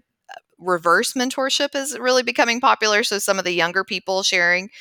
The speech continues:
you know, with some of the older, um, people or the more tenured people in the organization. I think having people participate in communities of practice,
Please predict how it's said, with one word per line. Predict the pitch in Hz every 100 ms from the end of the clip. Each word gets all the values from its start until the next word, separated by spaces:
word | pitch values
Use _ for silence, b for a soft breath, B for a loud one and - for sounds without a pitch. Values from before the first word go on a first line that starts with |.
| B B B
you | - 202
know, | 180 175
with | 180 175
some | 190
of | 180
the |
older, | - 185 185 180 170 - -
um, | 185 170 160 165 - _ _ _
people | - 214 202
or | 175
the | 185
more | 185 185
tenured | 233 202 202 208
people | 202 - 175 175 -
in | 175 170
the | 175
organization. | - 165 160 160 156 160 175 175 B B B
I | 196
think | 233 208
having | 196 208 196
people | 202 202
participate | 185 180 170 190 - 185 -
in | 175
communities | - 170 170 165 165 160
of | -
practice, | - 135 - 220 277 -